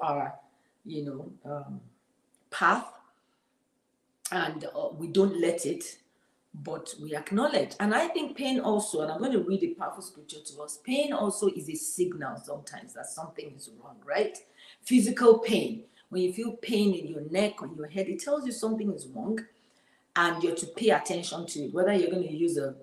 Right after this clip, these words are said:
pain reliever, Panadol, or you're gonna just go rest and sleep, or whether you're going to pray and speak to it and say, "Look, pain in the head, be gone in Jesus' name." No, but it, pain alerts you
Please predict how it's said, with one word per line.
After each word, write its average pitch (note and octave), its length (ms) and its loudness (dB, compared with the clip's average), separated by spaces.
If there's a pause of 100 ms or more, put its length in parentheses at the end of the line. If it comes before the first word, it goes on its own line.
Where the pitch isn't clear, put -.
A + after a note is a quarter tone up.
(380)
pain G3 260 6
reliever, F3+ 540 6
Panadol, E3+ 600 0
or C#3+ 120 4
you're C3+ 100 -4
gonna D3+ 260 -6
just C#3 280 -8
go C#3 160 -2 (120)
rest G#3+ 380 2
and E3 160 -8
sleep, F#3+ 300 -4
or F3+ 120 -2
whether E4 200 0
you're A#3+ 180 -4
going B3 160 -6
to F#3 240 -2 (320)
pray A#3 540 4 (400)
and - 180 0
speak - 560 -2
to F#3 180 -2
it F3+ 140 -4
and D3 160 -2
say, G3 160 2
"Look, F3 400 -8
pain A#3+ 320 0
in F#3+ 100 0
the E3 120 -6
head, F#3 320 0
be D3 160 -14 (160)
gone E3 320 -2
in C#3+ 100 -4
Jesus' D3 380 -6
name." D3 180 0
No, F#3 240 0 (340)
but C#4+ 280 10
it, - 220 -4 (180)
pain E4+ 300 0
alerts G3 600 4
you - 200 -10